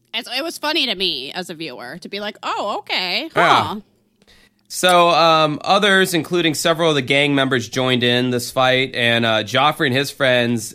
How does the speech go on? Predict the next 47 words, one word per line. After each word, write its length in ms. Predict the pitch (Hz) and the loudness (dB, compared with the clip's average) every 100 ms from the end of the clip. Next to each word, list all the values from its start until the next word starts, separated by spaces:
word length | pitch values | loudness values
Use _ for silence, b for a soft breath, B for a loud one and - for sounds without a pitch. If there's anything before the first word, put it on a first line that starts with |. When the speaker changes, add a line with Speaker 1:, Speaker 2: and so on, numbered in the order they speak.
| - | -4
Speaker 2:
uh, 280 | 120 110 | 0 0
they 140 | 110 135 | 0 -2
decided 460 | 143 160 127 123 | -2 0 2 2
it 60 | 147 | -2
was 180 | 151 139 | -4 -6
time 360 | - 143 127 123 | -2 0 0 -2
to 200 | 139 - | -6 -6
skedaddle. 800 | 139 - 160 139 139 123 104 117 B B B B | -6 -4 -2 2 2 0 -4 -10 B B B B
As 180 | 151 143 | -2 2
they 140 | 165 | 2
reached 300 | 160 185 196 | 2 0 0
their 140 | 180 160 | 0 2
Speaker 1:
<laughs> 160 | - | 2
Speaker 2:
Jeep 180 | 165 170 427 | 0 0 2
Speaker 1:
Why 200 | 349 - - 523 - | 4 4 4 2 6
were 460 | - - 659 - | 4 6 2 2
they 0 | 240 311 359 587 523 427 - | -4 2 6 6 6 4 0
there? 480 | 269 226 175 - - | -2 -2 -4 -10 -12
Speaker 2:
<laughs> 640 | 190 185 - - - _ | -14 -14 -18 -20 -20 _
As 200 | - 147 | -2 0
they 160 | 165 180 | 2 4
reached 300 | 240 277 214 | 4 2 2
their 160 | 214 | 2
Jeep, 440 | 170 135 180 175 120 | 0 0 0 0 0
Joffrey 540 | 120 156 160 - 175 | 2 4 2 2 0
realized 520 | 143 165 151 139 135 - | 4 4 4 4 0 0
he 80 | |
had 120 | 156 - | 0 0
forgotten 380 | 143 151 160 | -2 0 0
his 180 | 143 127 | 0 -2
wallet 440 | 110 123 143 139 131 | -2 2 2 2 0
in 100 | 123 | -2
the 80 | |
backyard, 760 | 120 127 127 123 127 123 117 113 | 0 0 0 0 2 4 2 0
and 180 | 95 123 | -4 -4
his 160 | 120 | -4
friends 380 | - 143 151 156 | -2 0 0 0
just 220 | 123 123 - | -4 -6 -4
fucking 380 | 131 120 117 95 | -4 -2 -6 -8
bounced 400 | - 123 131 - | -4 0 -2 -4
'cause 140 | - 107 | -8 -6
they 140 | 117 | -2
were 140 | 143 131 | -2 0
all 200 | 110 107 | 0 -2
apparently 440 | - 135 131 117 | -6 -4 -4 -4
scared 340 | 104 127 131 127 | -8 -4 -4 -4
shitless. 500 | - 139 123 113 | -6 -6 -4 -6